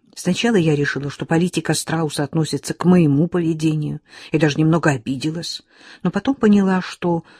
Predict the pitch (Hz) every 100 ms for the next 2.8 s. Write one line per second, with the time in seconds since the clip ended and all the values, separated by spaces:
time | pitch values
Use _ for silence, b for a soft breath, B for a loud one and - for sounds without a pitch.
0 | b - 196 233 233 190 180 208 175 165
1 | 175 202 b b - 160 156 185 - 170
2 | 170 - 160 151 147 151 170 202